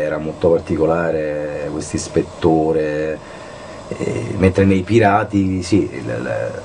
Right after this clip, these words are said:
è, è, è difficile, come è stato difficile La fabbrica di cioccolato e tanti altri, perché il rischio, eh, anche nei Pirati era quello di, di cadere nel, nella macchietta, nel ridicolo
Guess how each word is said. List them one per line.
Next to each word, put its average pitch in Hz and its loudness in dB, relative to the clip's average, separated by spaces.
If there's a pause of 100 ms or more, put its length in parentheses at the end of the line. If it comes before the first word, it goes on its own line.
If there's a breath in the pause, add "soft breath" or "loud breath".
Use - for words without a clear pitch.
(480)
è, 95 4
è, - 6
è 123 4
difficile, 104 2
come 92 4
è - 2
stato 92 4
difficile 80 0
La 76 -4
fabbrica 82 2
di 80 2
cioccolato 85 2
e - -2
tanti 82 0
altri, 78 0 (680 loud breath)
perché 92 6
il 104 10
rischio, 85 2
eh, 82 -4
anche 92 2
nei 95 4
Pirati 104 6
era 90 4
quello 95 2
di, 87 -2
di 90 0
cadere 104 6
nel, 95 -2
nella 95 2
macchietta, 98 2
nel 80 2
ridicolo 82 2